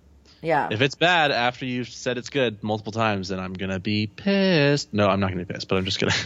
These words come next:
Speaker 2: <laughs>
Speaker 1: Well, I mean, I
Speaker 2: gonna
Speaker 1: haven't seen
Speaker 2: make
Speaker 1: it
Speaker 2: fun of
Speaker 1: since
Speaker 2: you.
Speaker 1: I was maybe fifteen.
Speaker 2: Oh, so this will be interesting.
Speaker 1: It
Speaker 2: We'll see.
Speaker 1: could be really bad. But I have
Speaker 2: I
Speaker 1: to say, like, I'm excited for the night this week where I get to go home,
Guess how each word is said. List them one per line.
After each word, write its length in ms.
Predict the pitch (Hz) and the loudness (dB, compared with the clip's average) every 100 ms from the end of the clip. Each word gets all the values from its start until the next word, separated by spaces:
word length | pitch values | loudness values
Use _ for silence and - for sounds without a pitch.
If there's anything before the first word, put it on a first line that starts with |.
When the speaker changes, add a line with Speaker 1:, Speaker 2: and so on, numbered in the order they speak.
| - | -8
Speaker 2:
<laughs> 220 | - - | -12 -4
Speaker 1:
Well, 80 | 180 | 0
I 60 | |
mean, 100 | 180 | 2
I 40 | 180 | 4
Speaker 2:
gonna 80 | 185 | 2
Speaker 1:
haven't 200 | - - | 0 -4
seen 160 | 185 | -6
Speaker 2:
make 60 | 175 | -2
Speaker 1:
it 20 | |
Speaker 2:
fun 80 | - | 0
of 40 | |
Speaker 1:
since 80 | 156 | 0
Speaker 2:
you. 60 | 143 | -2
Speaker 1:
I 40 | |
was 140 | 143 | -4
maybe 240 | 143 139 143 | -8 -8 -10
fifteen. 640 | - - - 135 139 170 180 _ _ - _ 104 | -12 -14 -14 -14 -12 -14 -18 _ _ -20 _ 2
Speaker 2:
Oh, 540 | 110 120 123 110 101 | 4 4 4 4 2
so 340 | - 101 95 101 | 2 2 2 0
this 160 | 95 | -2
will 60 | 98 | -2
be 180 | 92 87 | -2 -4
interesting. 440 | 92 - - - 180 | -6 -8 -8 -6 0
Speaker 1:
It 100 | 185 | 2
Speaker 2:
We'll 80 | 151 | 4
see. 140 | 233 | 6
Speaker 1:
could 220 | 185 185 175 | 6 4 0
be 220 | 175 165 | 0 0
really 260 | 147 143 | 0 0
bad. 320 | 131 90 90 - - _ - - - | -2 -4 -4 -8 -20 _ -20 -10 8
But 160 | 214 | 12
I 100 | 214 208 | 12 10
have 140 | 214 - | 8 6
Speaker 2:
I 100 | 127 | 4
Speaker 1:
to 60 | |
say, 140 | 202 196 | 4 4
like, 260 | 185 - - - - | 4 0 -12 -18 -4
I'm 160 | 190 | 0
excited 460 | 208 - 196 185 190 | 0 2 4 4 4
for 160 | 196 180 | -2 -2
the 80 | |
night 280 | 165 160 160 | 2 0 0
this 200 | 160 160 | -2 -4
week 280 | 151 170 - | -4 -6 -4
where 140 | 156 | -2
I 80 | 147 | 0
get 140 | 147 147 | -2 -6
to 80 | |
go 240 | 143 143 143 | -4 -2 -2
home, 520 | 143 139 143 156 | -2 -2 -4 -6